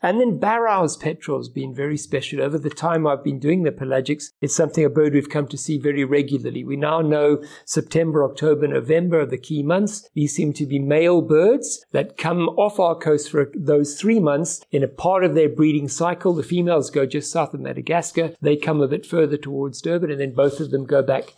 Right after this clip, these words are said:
for the egg laying and incubation and chick rearing period. And then the very best bird we had was with, with Neil Perrins, who I've been doing, who I did pelagics with for, for many years latterly before I stopped going out. Um, we had a Tahiti petrel that came in, which was the first record for Sou-, Southern Africa.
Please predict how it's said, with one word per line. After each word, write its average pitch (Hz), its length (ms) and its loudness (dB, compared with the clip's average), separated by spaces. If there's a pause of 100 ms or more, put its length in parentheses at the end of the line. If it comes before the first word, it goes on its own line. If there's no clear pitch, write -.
(100)
for 147 140 0
the 143 180 0
egg 139 220 0
laying 143 380 0
and 135 140 -6
incubation 139 580 -6
and 127 100 -10
chick - 240 -6
rearing 135 340 -4
period. 135 520 -8
And 175 140 2
then 226 140 4
the 202 80 4
very 220 200 4
best 208 380 0
bird 202 200 4
we 190 120 2
had 208 260 0
was 151 240 0
with, 151 180 -4
with 147 220 0
Neil 143 200 2
Perrins, 185 480 2
who 151 100 0
I've 131 80 -4
been 131 160 -10
doing, 139 300 -4
who 147 180 -2
I 131 60 0
did 185 260 0
pelagics 151 440 -2
with 160 180 -6
for, 135 240 0 (200)
for 139 120 -6
many 165 240 2
years 143 360 2
latterly 143 520 0
before 151 340 -4
I 139 60 0
stopped - 340 -6
going 135 260 -4
out. 156 380 -2
Um, 143 180 0
we 147 120 2
had 170 140 2
a 175 60 0
Tahiti 208 460 0
petrel - 460 -8 (160)
that - 160 -12
came 135 240 -6
in, 123 140 -16
which 143 260 -8
was 139 140 -10
the 156 60 -12
first 139 320 -8
record 135 300 -10
for 143 80 -12
Sou-, 139 320 -2
Southern 131 400 -4
Africa. 127 440 -10